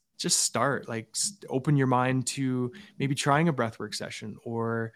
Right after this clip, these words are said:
talking to a friend about whatever's bothering you, or,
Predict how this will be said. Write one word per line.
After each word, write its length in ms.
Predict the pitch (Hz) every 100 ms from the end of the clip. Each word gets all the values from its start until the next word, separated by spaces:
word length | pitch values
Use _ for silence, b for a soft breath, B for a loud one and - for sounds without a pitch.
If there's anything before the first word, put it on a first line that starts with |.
| b b b -
talking 400 | 151 156 151 139
to 520 | - 139 131 127 123 -
a 60 |
friend 380 | - 156 151 143
about 380 | 120 117 117 -
whatever's 380 | 127 120 117 113
bothering 440 | 113 110 110 110
you, 240 | 107 104
or, 500 | 104 143 147 143 135